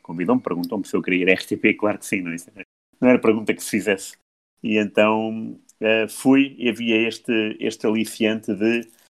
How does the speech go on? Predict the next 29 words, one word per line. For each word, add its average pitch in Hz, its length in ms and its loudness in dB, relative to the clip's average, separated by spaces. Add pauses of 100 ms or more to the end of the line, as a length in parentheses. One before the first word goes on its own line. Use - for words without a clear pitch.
(160)
ver 107 300 2
o 107 40 0
Benfica-Porto 113 760 0
por 117 160 -2
circuito 120 400 0
interno. 104 360 0 (640)
E, 107 1040 0 (1000)
e 131 140 8
ver, 151 460 4 (180)
logo 110 260 4
ali, 127 220 0 (560)
eh, 104 360 0
a 110 80 0
qualidade 117 680 2
do, 95 300 -10
do 98 140 -8
pontapé 101 800 -4
do, 95 220 -6
do 101 160 -6
Mlinar 113 320 -2
Zic 135 320 -8 (400)
e, 143 120 4
mais 120 280 -4
uma 123 120 -2
vez, 135 460 -4 (480)
referir, 120 720 -4
eh, 110 320 -8
a - 100 -4
qualidade, 117 800 2